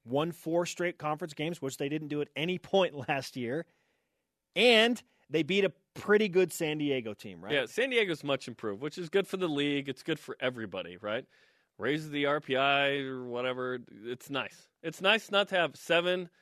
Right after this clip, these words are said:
Speaker 2: stinky teams. Instead, instead, there are only six stinky
Speaker 1: What has
Speaker 2: teams
Speaker 1: to
Speaker 2: in the league.
Speaker 1: happen? What has to happen to validate improvement? You gotta win all four, right?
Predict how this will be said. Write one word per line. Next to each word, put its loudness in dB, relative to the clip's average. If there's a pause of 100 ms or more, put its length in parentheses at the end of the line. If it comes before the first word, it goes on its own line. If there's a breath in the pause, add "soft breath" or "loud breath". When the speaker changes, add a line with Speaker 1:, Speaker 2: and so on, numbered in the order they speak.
(120)
Speaker 2:
stinky -2
teams. -6
Instead, 0
instead, -2
there 2
are 2
only 0
six 4 (220)
stinky 2
Speaker 1:
What 8
has 8
Speaker 2:
teams 4
Speaker 1:
to 8
Speaker 2:
in 8
the 2
league. - (180)
Speaker 1:
happen? 4 (340)
What 4
has -2
to -2
happen 2
to 6
validate 4
improvement? -4 (920)
You -4
gotta 6
win 0
all 4
four, 0
right? -6